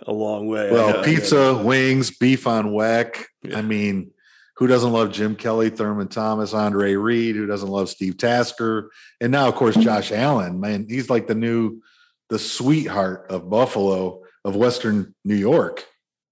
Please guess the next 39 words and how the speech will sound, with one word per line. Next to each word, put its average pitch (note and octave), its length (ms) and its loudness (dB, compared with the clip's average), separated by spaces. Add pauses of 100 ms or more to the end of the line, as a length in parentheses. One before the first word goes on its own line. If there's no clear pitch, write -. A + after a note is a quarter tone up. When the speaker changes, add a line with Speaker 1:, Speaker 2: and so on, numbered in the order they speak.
(120)
Speaker 2:
Yeah. G2+ 200 -8 (580)
Speaker 1:
All A#2 80 -6
right, C3 280 2
all B2+ 160 4
right. A2 240 2 (380)
Let's C3+ 240 2
reel E3+ 320 6
it D3 60 6
in. B2+ 240 2
Let's D3+ 260 2
reel D#3 320 6
it A#2+ 280 4 (440)
in. E3 100 0
Speaker 2:
<laughs> - 1120 -6
Speaker 1:
<laughs> - 520 -14
Um, B2 460 2
so A3+ 280 4
yeah, A#3 240 4
so, E3+ 400 2
so - 160 2
let's, A3+ 400 2
let's F#3+ 180 0
sort G#3+ 220 2
of E3+ 100 0
make E3+ 160 0
sure F3+ 180 0
we're E3 120 4
on D#3+ 80 0
the D3 100 0
same D#3+ 240 2
page. D3+ 320 0
So C3+ 220 0
here F3 160 2
you F#3+ 180 4
are. C3+ 180 4
You're D3+ 200 -2
now D3+ 200 2
a E3+ 60 2
pastor. C#3+ 720 -2